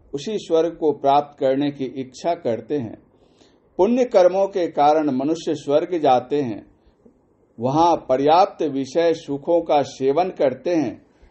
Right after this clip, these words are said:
और जब वहां उनके पुण्य कर्मों का क्षय हो जाता है, तब वे अपने पाप कर्मों के फल भोग के लिए नरक में भेज दिए जाते हैं।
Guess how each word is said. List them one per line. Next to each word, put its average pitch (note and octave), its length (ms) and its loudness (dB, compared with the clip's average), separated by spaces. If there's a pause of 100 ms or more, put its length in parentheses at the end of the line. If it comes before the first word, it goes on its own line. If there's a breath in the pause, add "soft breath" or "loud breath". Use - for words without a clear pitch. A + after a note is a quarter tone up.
(180 soft breath)
और C#3+ 540 4 (260)
जब F3 280 2
वहां D#3 540 0 (400)
उनके D#3 320 0
पुण्य E3 420 -2
कर्मों C#3+ 420 0
का B2+ 460 0 (260)
क्षय G3 360 2
हो F3+ 180 2
जाता D3 440 0
है, C3 360 0 (280)
तब E3+ 200 2
वे D#3+ 160 2
अपने C#3 420 -4
पाप C#3+ 440 2
कर्मों C#3 320 -2
के C3 360 -4
फल - 540 -2
भोग C#3+ 440 0 (460)
के C3+ 160 -2
लिए C3 280 0
नरक C3+ 420 0
में B2+ 240 -4
भेज D3+ 360 -2
दिए C3 300 -2
जाते A#2 380 -4
हैं। A#2 320 -8